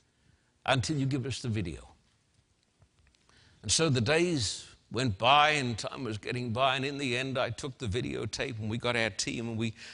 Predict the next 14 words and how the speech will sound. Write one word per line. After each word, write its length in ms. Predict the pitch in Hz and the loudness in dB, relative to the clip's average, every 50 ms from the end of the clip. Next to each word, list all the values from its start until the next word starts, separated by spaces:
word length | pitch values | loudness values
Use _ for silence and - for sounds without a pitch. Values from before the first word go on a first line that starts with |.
| - - | -10 -2
knelt 300 | 107 117 139 143 131 - | 4 4 6 6 4 2
around 320 | 135 113 120 127 123 120 | 0 0 0 0 0 0
the 60 | 117 107 | -2 -2
videotape, 640 | 90 127 123 123 123 117 113 104 - 135 131 127 | -2 -2 -2 -2 -4 -6 -6 -6 -4 -6 -6 -4
and 120 | 120 117 110 | -6 -6 -6
we 80 | 110 | -6
said, 260 | 110 - 131 117 117 110 | -6 -4 -4 -4 -4 0
"God, 260 | 131 127 135 131 113 | 0 2 2 2 0
we 100 | 113 113 | -2 -4
put 240 | - - 147 120 - | -4 -6 -10 -10 -10
this 200 | 139 123 - 127 | -10 -10 -8 -6
into 180 | 113 104 113 | -8 -6 -6
your 280 | 113 120 117 110 113 113 | -6 -4 -4 -4 -6 -6
hands. 600 | 87 104 104 104 101 104 113 113 101 85 - | -8 -8 -8 -6 -6 -6 -6 -8 -8 -8 -10